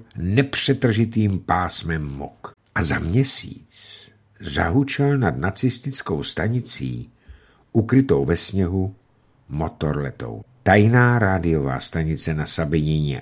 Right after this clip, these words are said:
ostrově byla odhalena. Nacisté se však svého úmyslu nevzdávají. Ani ne za rok se snaží založit novou meteorologickou stanici na východním pobřeží Krónska.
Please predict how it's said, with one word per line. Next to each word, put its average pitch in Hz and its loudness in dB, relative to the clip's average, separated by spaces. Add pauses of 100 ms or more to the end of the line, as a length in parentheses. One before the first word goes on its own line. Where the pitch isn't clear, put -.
(100)
ostrově 82 -2
byla 69 -4
odhalena. 57 -10 (200)
Nacisté 156 4
se 156 4
však 151 -2
svého 147 2
úmyslu 135 2
nevzdávají. 65 -2 (520)
Ani 113 6
ne 135 8
za 123 4
rok 135 0
se 98 2
snaží 104 2
založit 101 2
novou 87 4
meteorologickou 85 0
stanici 95 0 (460)
na 101 4
východním 113 2
pobřeží 107 0 (120)
Krónska. - -4